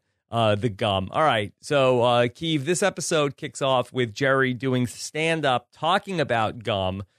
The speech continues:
talking about how he thinks it's one of the weirdest human inventions. It's not a liquid. It's not a solid. It's not a food.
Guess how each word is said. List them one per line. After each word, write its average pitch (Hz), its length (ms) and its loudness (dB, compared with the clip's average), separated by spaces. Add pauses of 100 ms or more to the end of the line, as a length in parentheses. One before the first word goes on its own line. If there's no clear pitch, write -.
(180)
talking 127 260 -4
about 113 280 0
how 104 440 0 (240)
he - 80 -12
thinks 190 320 -6
it's 151 120 -18
one 185 160 -2
of 175 60 -4
the 151 140 -6
weirdest 214 680 0 (200)
human 185 560 -2 (220)
inventions. 139 920 -2
It's - 240 -8
not 156 220 -2
a 165 60 2
liquid. 156 380 -2
It's - 120 -20
not 143 180 -2
a 135 40 -2
solid. 143 600 2
It's - 140 -10
not 147 180 0
a 131 40 0
food. 139 600 0